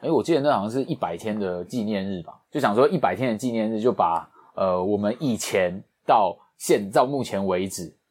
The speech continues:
的照片都把它收集起来。刚好我们在一起一百天是一个夏日，很热的季节，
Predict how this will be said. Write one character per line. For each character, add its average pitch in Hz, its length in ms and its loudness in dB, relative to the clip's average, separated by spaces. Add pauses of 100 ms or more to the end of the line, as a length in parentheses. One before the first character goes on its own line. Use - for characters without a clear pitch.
(160)
的 92 180 -2
照 151 240 2
片 101 240 -2
都 110 80 2
把 90 140 0
它 90 40 -2
收 113 380 0
集 92 160 -10
起 - 180 -8
来。 - 100 -10 (280)
刚 147 160 4
好 131 100 4
我 101 120 0
们 92 180 -8
在 127 160 6
一 - 20 4
起 101 140 -2
一 123 80 2
百 85 180 0
天 98 240 -2
是 98 160 -8
一 98 80 -4
个 92 140 -2
夏 - 420 0
日， 87 300 -6
很 92 180 -4
热 107 220 2
的 98 100 -2
季 98 280 -4
节， - 320 -12